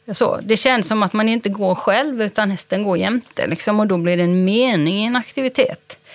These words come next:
Så de är ju väldigt motivationsskapande. Och också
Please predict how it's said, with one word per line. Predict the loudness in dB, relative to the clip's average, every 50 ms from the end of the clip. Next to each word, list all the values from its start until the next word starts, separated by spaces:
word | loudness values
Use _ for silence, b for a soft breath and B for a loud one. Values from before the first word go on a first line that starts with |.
| B B B B
Så | 0 0 2
de | 2 4 2 2 2
är | 2
ju | 2 2 0 -2 -6 -10 -20 -20 _ _ _ _
väldigt | 0 2 2 2 2 -2 -8 -12 -18 -20 -20 -18 -8 -2
motivationsskapande. | 0 0 0 0 0 -2 -2 0 2 2 2 2 2 0 -4 -10 -12 -12 -4 -4 -4 -4 -4 -6 -4 -4 -2 -2 -2 -2 -4 -6 -6 _ _ _ b b b b b b b b b -4
Och | -2 -2 2 2 2
också | 2 2 -2 0 2 2 2 2 0